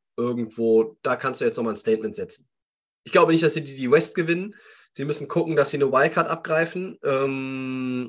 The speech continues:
ja, mit Slater ja schon früh ihren Left Tackle der Saison verloren, haben irgendwie mit dem Hausmeister als vierten und fünften Receiver, glaub ich, gespielt am Wochenende. Äh, da sind zu viele Leute, die ausfallen. Allen, Mike Williams, ähm, dann war auch wieder irgendwie Parham, der, der zweite Tight End, ist, glaub ich, auch auf Injured Reserve gelandet.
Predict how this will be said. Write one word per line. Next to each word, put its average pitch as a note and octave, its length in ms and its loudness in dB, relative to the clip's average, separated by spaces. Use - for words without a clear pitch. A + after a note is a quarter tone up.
ja, C3+ 180 0
mit C#3 160 -2
Slater D3+ 320 4
ja C#3 180 6
schon C3+ 180 -4
früh D#3+ 200 -10
ihren C#3+ 160 6
Left C3+ 160 -2
Tackle D3+ 220 -2
der D3+ 100 4
Saison C#3+ 180 2
verloren, C#3+ 580 0
haben C3 380 -6
irgendwie C3+ 220 -2
mit C3+ 160 -4
dem C3+ 160 0
Hausmeister D3+ 540 2
als C#3 240 -2
vierten D#3+ 260 -2
und C#3+ 140 0
fünften D#3+ 240 -10
Receiver, D#3+ 400 0
glaub D#3+ 140 0
ich, - 60 -14
gespielt E3 420 -4
am D#3+ 120 -6
Wochenende. D#3 480 0
Äh, D3+ 200 8
da C#3 120 6
sind C#3+ 120 -6
zu D#3 140 -10
viele D3 220 0
Leute, C#3 320 6
die C3+ 100 0
ausfallen. C#3+ 480 0
Allen, C#3+ 380 2
Mike C#3 240 -2
Williams, C#3+ 640 0
ähm, C3+ 520 -4
dann C3 200 -6
war B2+ 120 -2
auch C3+ 140 -4
wieder C#3 160 0
irgendwie C3 240 -6
Parham, C#3 460 0
der, C3+ 180 0
der B2+ 160 -2
zweite C3+ 300 -4
Tight C#3 260 -2
End, C3+ 140 -6
ist, - 100 -10
glaub C3+ 160 -4
ich, C#3+ 100 -8
auch C#3 120 -2
auf C3+ 160 0
Injured C3 280 -6
Reserve C3 360 -4
gelandet. B2+ 400 -6